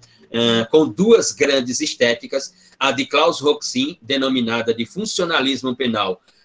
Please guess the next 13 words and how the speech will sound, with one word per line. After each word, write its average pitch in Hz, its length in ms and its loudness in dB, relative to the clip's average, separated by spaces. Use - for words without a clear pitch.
teleológico 151 880 2
racional 113 600 -4
moderado, 123 580 -6
e 180 380 -4
a 156 120 2
de 156 160 -2
Gunther 156 400 -6
Jacobs, 131 640 -4
denominado 123 760 0
de 120 100 0
funcionalismo 139 840 0
penal 120 540 0
normativista 156 1300 0